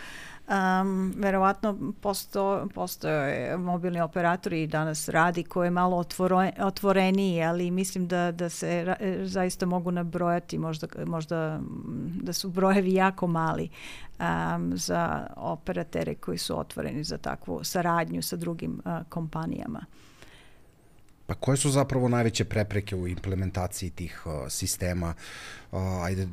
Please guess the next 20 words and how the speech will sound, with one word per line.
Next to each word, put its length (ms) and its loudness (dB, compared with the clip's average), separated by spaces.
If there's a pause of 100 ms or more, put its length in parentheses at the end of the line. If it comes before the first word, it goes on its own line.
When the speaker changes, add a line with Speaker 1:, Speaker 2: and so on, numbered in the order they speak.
(160)
Speaker 2:
možda 320 2
i 40 6
u 40 6
lokalnim 420 6
zajednicama 640 4
i 20 8
ovako 320 2
na 80 2
nekom 280 -2
širem 340 2
nivou 480 2
u, 60 -2 (380)
u 440 -2 (380)
gradovima 640 0
ili 120 -2
preduzećima? 640 -2
Šta 220 0
zapravo 380 0
sprečava 500 -2
to? 140 -10